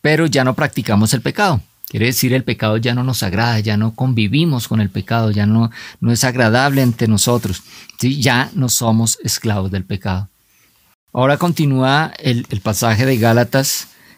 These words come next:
de Gálatas dos veinte, diciendo, "Y ya no vivo yo, mas vive Cristo en mí". Quiere decir que la vida de Cristo se empieza a manifestar en nosotros. Es decir, somos transformados a semejanza de Cristo.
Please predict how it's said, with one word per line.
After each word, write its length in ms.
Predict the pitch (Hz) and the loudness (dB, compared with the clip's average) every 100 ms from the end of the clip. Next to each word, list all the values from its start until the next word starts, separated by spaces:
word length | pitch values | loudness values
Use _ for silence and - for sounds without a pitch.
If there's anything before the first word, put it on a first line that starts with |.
| - | -8
de 100 | 120 | -2
Gálatas 440 | 107 110 117 139 113 | 0 0 0 -2 0
dos 180 | 117 110 | 0 2
veinte, 340 | 131 113 120 | 2 2 2
diciendo, 640 | 120 107 123 113 110 135 - - - _ - | 0 0 2 2 2 -2 -6 -20 -20 _ -2
"Y 240 | 135 113 | 0 2
ya 200 | 98 123 | 2 4
no 140 | 131 | 4
vivo 280 | 131 139 147 | 4 4 4
yo, 260 | 131 131 175 | 2 2 2
mas 520 | 160 117 95 - - | 2 2 2 -2 -4
vive 460 | 180 120 127 123 120 | -2 2 4 2 0
Cristo 420 | 131 120 - 117 | -2 -2 0 2
en 100 | 113 | 4
mí". 200 | 143 143 - _ _ - - | 4 2 -2 _ _ -20 -6
Quiere 160 | 127 | -2
decir 300 | 160 - 135 | 0 0 -2
que 240 | 110 151 151 | -2 -4 -4
la 180 | 135 110 | 0 2
vida 300 | 110 127 160 | 2 2 2
de 120 | 151 | 0
Cristo 380 | - 165 175 135 | -4 -4 -2 -2
se 100 | 127 | -2
empieza 400 | 113 117 113 131 | 0 -2 0 0
a 60 | 135 | 2
manifestar 580 | 131 120 110 98 110 | 2 2 0 0 2
en 140 | 107 120 | 2 2
nosotros. 520 | 110 - 110 - - - - - - | 2 2 0 -2 -10 -14 -20 -20 -8
Es 120 | 98 | -4
decir, 180 | - 160 | -2 0
somos 420 | - 110 110 - | 0 0 0 0
transformados 840 | 131 123 107 107 101 101 107 - - | 2 2 2 0 4 4 2 -2 -2
a 80 | - | 0
semejanza 760 | 127 110 104 - 107 104 117 | 2 0 0 0 2 2 2
de 100 | 113 | 0
Cristo. 460 | 110 143 156 - | 0 -2 -2 -2